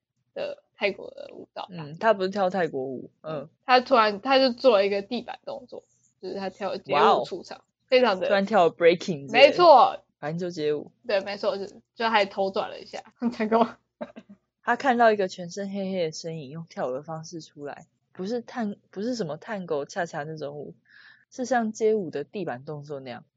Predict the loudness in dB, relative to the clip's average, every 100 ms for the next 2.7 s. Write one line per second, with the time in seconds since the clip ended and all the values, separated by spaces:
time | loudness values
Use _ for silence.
0 | _ _ _ -12 -8 -6 -6 -6 -8 -8
1 | -8 -6 -6 -6 -4 -6 -6 -8 -10 -10
2 | -14 -16 -18 -18 -18 -16